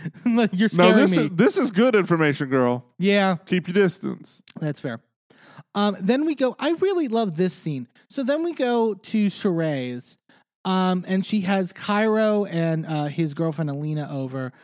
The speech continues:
Speaker 1: with their newborn Mecca. This scene was so sweet and so needed on this season.
Speaker 2: He was a fetus in season
Speaker 1: Oh
Speaker 2: one.
Speaker 1: my God, when they did the flashback and he was fifteen, I'm like,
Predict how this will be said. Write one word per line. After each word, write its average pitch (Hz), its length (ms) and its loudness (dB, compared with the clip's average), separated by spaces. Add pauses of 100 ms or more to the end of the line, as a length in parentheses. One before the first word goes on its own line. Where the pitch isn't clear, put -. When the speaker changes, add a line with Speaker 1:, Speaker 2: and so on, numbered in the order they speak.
(160)
Speaker 1:
with 175 200 0
their 170 380 0
newborn 143 760 -4
Mecca. 127 480 -6 (720)
This 320 240 0
scene 349 220 -2
was 226 140 0
so 196 240 0
sweet 180 400 0
and 170 120 -4
so 196 200 -2
needed 156 340 -2
on 156 120 -4
this 156 140 -6
season. 165 480 -4 (420)
Speaker 2:
He 247 180 -2
was 247 320 -2
a 151 160 -2 (340)
fetus 190 460 -4
in 139 160 -6
season 127 440 -8
Speaker 1:
Oh 294 200 4
Speaker 2:
one. 285 100 0
Speaker 1:
my 220 180 2
God, 233 300 2
when 208 120 2
they 214 100 2
did 226 140 -2
the 202 80 2
flashback 247 840 0
and 202 100 0
he 220 100 4
was 208 160 0
fifteen, 226 680 0
I'm 214 180 -2
like, 226 200 -2